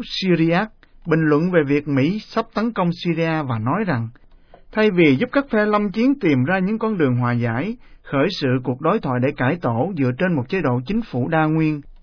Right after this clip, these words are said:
thì các cường quốc ấy cho đến nay đã võ trang cho phiến quân, xúi giục bạo động và làm ô nhiễm thêm những quan hệ giữa người Hồi giáo Sunni và Shiite. Tây phương nghĩ rằng,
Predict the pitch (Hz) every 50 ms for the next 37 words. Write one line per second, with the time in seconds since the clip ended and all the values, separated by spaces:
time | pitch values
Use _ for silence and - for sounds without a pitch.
0 | - - - 170 160 160 156 151 - 233 254 - - 185 165 156 147 160 214 220
1 | - - 202 233 247 - 208 196 190 214 226 220 214 202 185 156 170 175 135 139
2 | 135 170 180 - 185 175 170 170 170 175 165 - - 208 233 226 196 185 175 170
3 | 160 156 - - - - - - - - 226 262 277 233 165 156 139 123 - -
4 | 127 123 131 139 127 120 120 131 139 131 131 131 127 127 127 127 131 127 135 131
5 | - 208 214 202 170 143 131 131 165 214 - 202 202 202 190 156 135 135 175 190
6 | 196 196 185 165 135 123 123 123 139 180 190 165 139 123 117 113 113 110 120 127
7 | 139 185 208 - - - 170 165 165 202 247 - - - 135 127 113 110 107 -
8 | - 160 147 156 165 185 - - - - - - - - _ _ _ - - -
9 | - - - - - - - - 190 196 185 175 214 208 202 180 151 139 156 185
10 | 190 160 131 120 113